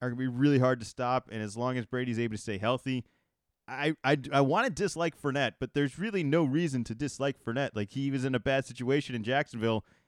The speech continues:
and those legs have, like, no miles on 'em. And goddamn, he's, he's really good. There's no reason to say, like, just 'cause he hasn't done a whole lot of recent, to, to say he can't be really good this year.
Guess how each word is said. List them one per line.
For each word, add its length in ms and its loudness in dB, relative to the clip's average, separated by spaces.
and 160 -2
those 160 2
legs 340 0
have, 200 -4
like, 180 -6
no 200 4
miles 400 2
on 160 -6
'em. 80 -20
And 280 -6
goddamn, 440 -2
he's, 240 -4
he's 200 -4
really 220 0
good. 400 6
There's 160 -6
no 140 0
reason 260 4
to 80 -8
say, 180 0
like, 180 0
just 140 -8
'cause 100 -4
he 120 -2
hasn't 260 0
done 140 2
a 60 4
whole 160 2
lot 260 -2
of 180 -6
recent, 440 0
to, 400 -10
to 160 -10
say 240 -4
he 140 -2
can't 220 -6
be 120 -4
really 240 0
good 180 0
this 220 -2
year. 180 -4